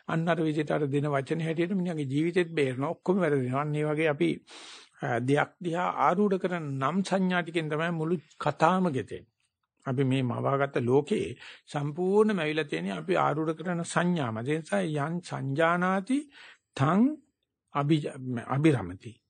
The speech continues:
හැඟීමක් ගත්තොත් ඒක අභිරමණය කරනවා. සංජානනය,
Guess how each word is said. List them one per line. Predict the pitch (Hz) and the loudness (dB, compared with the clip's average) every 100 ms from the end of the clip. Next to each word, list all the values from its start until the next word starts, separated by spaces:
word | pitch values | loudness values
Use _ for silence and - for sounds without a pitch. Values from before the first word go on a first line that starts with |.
| _ - - _ | _ -20 -20 _
හැඟීමක් | - 151 151 180 170 131 | -4 -2 2 2 2 2
ගත්තොත් | 143 143 247 - | 0 0 -4 2
ඒක | 175 170 | 0 0
අභිරමණය | 139 139 117 104 95 | -2 0 -2 -4 -8
කරනවා. | - 113 135 | -10 -8 -2
සංජානනය, | 143 170 202 226 220 | 0 2 2 2 0